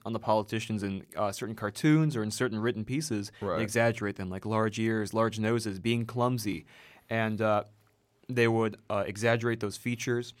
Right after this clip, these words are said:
Speaker 2: Mm-hmm.
Speaker 1: to a point of, uh, of comedy. So where it was a s-, you know, a, a simple, uh,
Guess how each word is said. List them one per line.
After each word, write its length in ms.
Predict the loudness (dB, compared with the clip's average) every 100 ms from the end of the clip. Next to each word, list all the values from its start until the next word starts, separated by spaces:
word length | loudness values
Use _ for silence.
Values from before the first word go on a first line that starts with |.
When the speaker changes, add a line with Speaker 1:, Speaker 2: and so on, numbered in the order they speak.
| -4
Speaker 2:
Mm-hmm. 220 | -2 0
Speaker 1:
to 120 | 2 0
a 60 |
point 340 | 0 0 0 -2
of, 340 | 2 4 4 2
uh, 140 | 0
of 160 | 0 -2
comedy. 460 | -2 0 0 -6 -10
So 320 | -10 -2 0 0
where 240 | 0 0
it 160 | -2 0
was 380 | 0 0 -2 -10 -20 -8 -2
a 120 | 0
s-, 120 | -2 -10 _ -6
you 80 |
know, 100 | -2 0
a, 120 | -2
a 40 | -2
simple, 600 | -2 -2 2 4 4 4
uh, 260 | 2 0